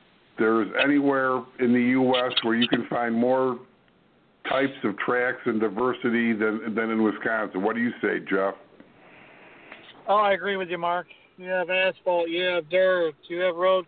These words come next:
Speaker 2: courses, you have, you have it all. Quarter miles, half miles.
Speaker 1: Sprint cars,
Speaker 2: High
Speaker 1: stock
Speaker 2: bank.
Speaker 1: cars, hobby stocks, street stocks, mid-American cars,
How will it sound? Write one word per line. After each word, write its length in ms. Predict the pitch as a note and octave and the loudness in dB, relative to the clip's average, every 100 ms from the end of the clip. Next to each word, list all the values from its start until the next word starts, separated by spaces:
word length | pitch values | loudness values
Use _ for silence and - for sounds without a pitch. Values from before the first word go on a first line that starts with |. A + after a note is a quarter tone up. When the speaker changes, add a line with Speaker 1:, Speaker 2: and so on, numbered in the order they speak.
| - | -4
Speaker 2:
courses, 800 | F3 E3 D#3 E3+ D#3+ D#3 D3+ C3+ | -2 -2 -4 -6 -4 -4 -8 -10
you 180 | D#3 F3+ | -10 -4
have, 420 | F3+ F#3+ F3+ E3 D3+ _ _ _ _ _ - | 0 2 2 -2 -8 _ _ _ _ _ -2
you 80 | G#3+ | 2
have 160 | A3 | 2
it 100 | G#3 | 4
all. 280 | F#3+ E3 C#3 _ _ _ _ _ _ _ _ _ _ _ _ _ - | 4 2 0 _ _ _ _ _ _ _ _ _ _ _ _ _ -2
Quarter 280 | G#3+ G3+ | 0 0
miles, 340 | F#3+ F3 E3 D3 | 0 0 -2 -2
half 260 | G3+ G#3+ F#3+ | 2 2 0
miles. 680 | - E3 D#3+ D3 C#3+ C3+ B2+ _ - _ _ _ _ _ - | -6 -6 -4 -4 -6 -10 -20 _ -20 _ _ _ _ _ -6
Speaker 1:
Sprint 320 | E3+ D#3+ D3 | -2 -2 -2
cars, 240 | C#3+ A#2 G3 | -2 0 2
Speaker 2:
High 180 | A3+ G#3 | 2 0
Speaker 1:
stock 280 | E3+ D#3+ - | 0 0 -2
Speaker 2:
bank. 160 | - B2 | -8 -4
Speaker 1:
cars, 280 | A2+ G#2 F#2 | 0 -2 -4
hobby 440 | - E3 D3 B2 G#2+ - | -2 0 0 -2 -4 -4
stocks, 400 | A#2 G#2+ G2+ - - - | -2 0 -2 -6 -14 -4
street 300 | E3 D3+ D3+ - | 0 0 -2 -6
stocks, 440 | A#2+ G#2+ - - - - - _ | -2 -2 -2 -8 -14 -20 -20 _
mid-American 920 | B2+ C#3+ D#3 D3 D#3 D3+ C#3 C#3 A2+ G2+ | -4 0 0 0 0 0 -2 -4 -4 -4
cars, 460 | G#2+ G2+ F#2+ F2+ | -2 -2 -2 -4